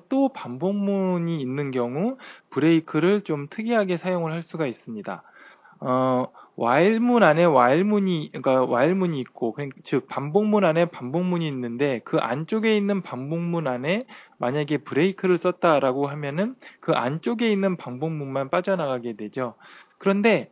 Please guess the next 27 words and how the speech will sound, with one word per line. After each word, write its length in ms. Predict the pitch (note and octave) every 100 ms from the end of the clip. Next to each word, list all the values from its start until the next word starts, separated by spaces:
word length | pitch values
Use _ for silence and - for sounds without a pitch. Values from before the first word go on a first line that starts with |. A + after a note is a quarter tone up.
| - - -
안쪽에 580 | A#2+ E3 F#3 A#3+ A3+ A3
있는 280 | G#3 G3+ F3+
반복문에서 1080 | - C3+ E3+ E3+ D#3+ D3 C3+ E3+ F3+ A#2 - _ _ -
브레이크를 480 | F3 G3 G3 F#3+ F#3
써서 300 | F#3 F3 F3
빠져나갈 680 | - F#3+ G3+ F3 C3 C3
때, 380 | A#2+ F#3 A3+ C#4+ _ _ _ -
어, 220 | C3+ A#2+ A#2+
바깥쪽에 760 | - C#3 - C4+ C4 B3+ A3+ A#3
있는 240 | A3 G#3+ G3+
반복문 800 | B2+ C3+ D#3+ F#3 F3+ F3 F3 E3
밖으로 500 | - - - A3 A3+
빠져나가게 720 | A3 G#3+ G#3+ G3+ E3 D#3 D3+ D#3
할 140 | E3
수 180 | - E3
있는 180 | D#3 D3
방법도 460 | B2 B2 B2+ D3+
있습니다. 560 | A#2+ - A#2 G2+ F#2+ F2+ _ _ _ _ _
어, 400 | - A2+ A2+ A2+ A2+
무슨 300 | B2+ E3 D#3+
얘기냐면요. 800 | D3 C#3 C3+ C#3+ F#3 G3 C#3+ B2
그 300 | C3+ B2+ B2
예제 320 | C3+ C#3 D3
삼 240 | F3+ G3+
다시 260 | F#3+ F3 E3
구를 380 | - C3 D3 B2+
보시면 540 | A#2 - C#3+ D3